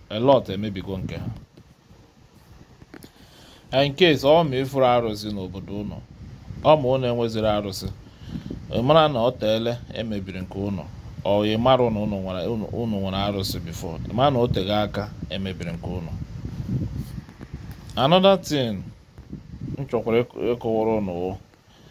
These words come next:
ndị na-edinye arụsị ka o jee gbara ha ọgwụ.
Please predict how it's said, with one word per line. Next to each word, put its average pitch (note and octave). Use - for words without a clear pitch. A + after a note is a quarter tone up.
ndị D3
na-edinye B2+
arụsị A#2
ka G2
o G2
jee G#2
gbara G#2
ha G#2+
ọgwụ. F#2